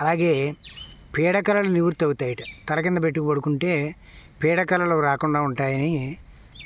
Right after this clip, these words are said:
మనకి ఆయుర్వేద శాస్త్రంలో చెబుతారు. ఇగో ఇప్పుడు చూస్తున్నటువంటిది దేవదారు అంటారు. దీని సంస్కృతంలోని దేవదారే,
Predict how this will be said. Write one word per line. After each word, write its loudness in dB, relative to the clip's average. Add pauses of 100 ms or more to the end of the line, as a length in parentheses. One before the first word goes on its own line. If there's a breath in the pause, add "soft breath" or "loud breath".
(140)
మనకి -6 (880)
ఆయుర్వేద 2
శాస్త్రంలో 0
చెబుతారు. -4 (1040)
ఇగో 2
ఇప్పుడు 2 (100)
చూస్తున్నటువంటిది 2
దేవదారు 4
అంటారు. -4
దీని 2
సంస్కృతంలోని 2
దేవదారే, 2